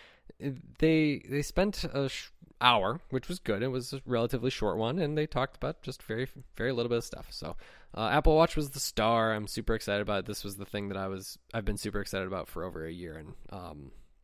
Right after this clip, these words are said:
this was my year. So here we are. Um, and Bo let me know,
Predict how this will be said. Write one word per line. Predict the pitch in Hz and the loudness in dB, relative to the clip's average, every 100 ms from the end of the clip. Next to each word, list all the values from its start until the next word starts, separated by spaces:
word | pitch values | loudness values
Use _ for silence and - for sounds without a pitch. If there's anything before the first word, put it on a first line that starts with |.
| - | -12
this | 110 98 | -10 -8
was | 98 | -6
my | 104 | -4
year. | 110 147 98 | 2 2 0
So | - 104 98 - - - - - | -4 -6 -6 -8 -14 -20 -20 0
here | 139 180 | 8 12
we | |
are. | 208 196 110 - - | 12 12 8 -2 -6
Um, | 131 131 127 | 0 2 2
and | 147 147 139 127 | 2 2 2 8
Bo | 156 214 | 12 12
let | 170 120 113 123 | 10 6 0 0
me | 123 | 0
know, | 113 131 117 156 | 4 6 8 8